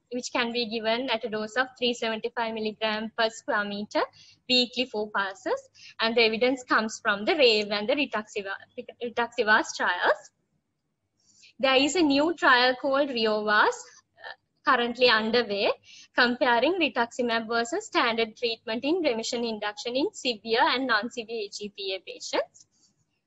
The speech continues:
And the patients having less severe non-organ threatening disease, that is five-factor score zero patients, can be managed with oral steroids alone.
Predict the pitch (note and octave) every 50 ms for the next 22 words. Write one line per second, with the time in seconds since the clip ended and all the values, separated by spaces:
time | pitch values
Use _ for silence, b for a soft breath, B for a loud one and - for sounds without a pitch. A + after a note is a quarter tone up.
0 | _ _ _ _ _ _ _ _ _ _ _ B B B B B B B B _
1 | - - C4+ C4+ C#4 C#4 C#4 C4+ A#3 G#3 D4 D4 F4 D#4 D#4+ E4+ E4 - F#4+ F#4+
2 | F#4+ F#4+ F#4+ D#4 D#4+ F4 F4+ F4+ D4 A#3+ C4+ - - - - F4 D#4 D4 E4 E4+
3 | E4+ E4 C#4 A#3+ A#3 C4 C#4+ D#4 D#4 C#4+ D#4+ D#4+ D#4 D#4+ D#4+ C#4+ D4 D4+ _ D4+
4 | D#4 D#4 D4+ B3 B3 A#3+ - G#3+ F#3+ F#3+ - - - G#3+ G#3 A3 A#3+ A#3+ - -
5 | B3+ A3 - - - B3 A#3+ - - C4 - - - B3+ B3+ C#4 B3 A3+ B3 C4
6 | D4 E4+ E4+ - C4+ G#3+ G3+ G#3+ - - G#3+ C4 A#4+ - _ B B B B B
7 | B B _ D#4 C4+ C4 C4+ C#4 E4 F4 F4+ D#4 A#3 G#3 A3 A3 A3 A3 - C4
8 | D4 C#4 D#4 B3+ A3 G#3+ G#3 G#3+ A3 G#3+ - B3+ A3 G3 G3 F#3+ G3 G3+ G3 -
9 | G3+ G3 F3+ F#3 G3 C4+